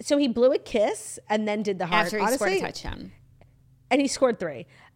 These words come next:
Speaker 1: Honestly, it was one of the cutest things I've ever seen in my life. Like, sorry. Like,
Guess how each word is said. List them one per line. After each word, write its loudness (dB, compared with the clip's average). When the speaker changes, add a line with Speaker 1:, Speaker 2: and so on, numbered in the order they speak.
Speaker 1:
Honestly, 0
it 2
was 0
one -2
of -4
the -4
cutest -4
things -8
I've -8
ever -12
seen -10
in -12
my -12
life. -12
Like, -10
sorry. -4
Like, -8